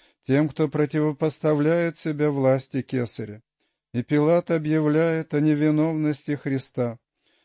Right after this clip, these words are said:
"Я не нахожу никакой вины в этом человеке". Опытный правитель, он видел насквозь его обвинителей,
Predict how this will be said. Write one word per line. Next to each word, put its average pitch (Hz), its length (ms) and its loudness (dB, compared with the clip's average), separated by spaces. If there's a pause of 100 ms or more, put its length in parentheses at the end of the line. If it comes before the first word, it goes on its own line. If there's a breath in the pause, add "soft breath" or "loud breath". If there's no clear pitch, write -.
(120)
"Я 127 200 0
не 156 120 2
нахожу 160 600 -2
никакой 156 580 0
вины 151 440 0
в 147 80 -2
этом 147 320 -2
человеке". 127 760 -2 (800)
Опытный 160 720 -2
правитель, 156 840 -2
он 151 240 0
видел 160 380 0
насквозь 160 640 -2
его 160 360 0
обвинителей, 139 880 -2